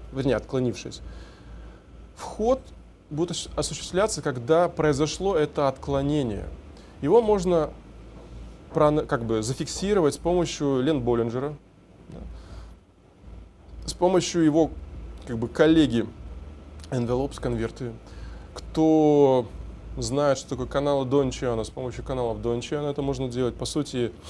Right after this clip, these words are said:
это все три индикатора очень похожи. Да, у них есть, э, как бы, отличия в построении, но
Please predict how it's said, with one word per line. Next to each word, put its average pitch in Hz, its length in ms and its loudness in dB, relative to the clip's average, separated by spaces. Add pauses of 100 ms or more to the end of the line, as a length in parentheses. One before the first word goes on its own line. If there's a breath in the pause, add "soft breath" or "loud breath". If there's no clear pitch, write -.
(540 loud breath)
это 151 160 0
все 160 180 2
три 165 200 2
индикатора 139 420 2
очень 135 220 -2
похожи. 123 640 -4 (280)
Да, 131 260 4
у 127 60 2
них 131 200 -4
есть, 139 320 0
э, 110 500 2
как 123 80 2
бы, 120 100 10
отличия 160 540 4
в - 40 -6
построении, 127 640 -2
но 151 260 -2